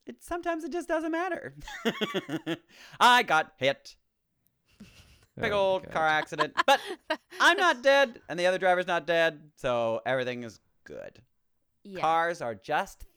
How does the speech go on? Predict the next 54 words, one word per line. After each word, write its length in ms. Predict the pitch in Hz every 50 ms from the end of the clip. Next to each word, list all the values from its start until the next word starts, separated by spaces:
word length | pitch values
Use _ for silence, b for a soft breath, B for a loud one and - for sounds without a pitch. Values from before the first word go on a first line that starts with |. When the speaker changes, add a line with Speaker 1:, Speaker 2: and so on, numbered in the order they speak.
| _ -
Speaker 1:
things. 540 | 202 180 - - - - - _ - - - -
Speaker 3:
Cars 460 | - 240 240 247 254 262 277 247 262
are 160 | 254 254 247
things, 960 | 233 - - 220 202 196 190 185 185 185 185 185 190 180 - - - - - _ -
and 340 | 185 185 180 175 175 175 170
Speaker 1:
My 100 | 135 131
neck 240 | 139 170 185 165 165
pain, 440 | 185 220 196 190 190 185 185 185 170
however, 500 | 170 165 180 165 165 156 151 156 156 156 - - - -
<laughs> 200 | - - - -
Speaker 3:
it, 280 | 226 156 208 208 196 -
that's 220 | 196 196 196 170 214
Speaker 2:
God. 40 | 208
Speaker 3:
also 300 | 196 196 190 - 185 160
a 100 | 156 160
thing. 380 | - - 160 131 - - 220 - -
<laughs> 100 | - 220
Speaker 1:
it 140 | - 202 190
is 100 | - 208
also 200 | 226 240 - -
a 40 | 156
thing. 180 | 147 127 - - _ b b b b b b b b b b b b b
It's 100 | 110 113
a 40 | 123
thing. 140 | 151 175 175
But 440 | 220 226 226 220 214 208 202 202 196
I 60 | 202
mean, 160 | 196 190 190
Speaker 3:
Oh. 60 | 190 196
Speaker 1:
other 120 | 190 175
than 120 | 151 151
that, 200 | 143 123 110 87 - _ _ _ _ -
you 120 | 135 123
know, 80 | 113 104
I 40 | 98
mean, 220 | 92 92 90 - - _ -
I, 140 | 147 156 151 -
that 200 | 135 180 175 160
is 240 | 151 139 123 107 - - _ _ _
the 100 | 123 127
least 300 | 120 131 127 113 - -
of 100 | 101 -
my 140 | - 65 58
worries. 480 | 55 50 52 53 - - - - - _ _ _ _
I'm, 240 | - 110 107 104 -
I'm, 300 | - 107 107 107 104 104 - -
I 100 | 110 110
Speaker 2:
Sure. 80 | 110
Speaker 1:
am 140 | 107 104 101
super 460 | - - - - 151 147 - - 139
duper 680 | 110 123 120 113 - - 113 110 107 107 107 104 104 104 98
happy 420 | 101 101 98 - 104 95 92 92
to 100 | - 92
be 400 | - - 73 76 73 73 98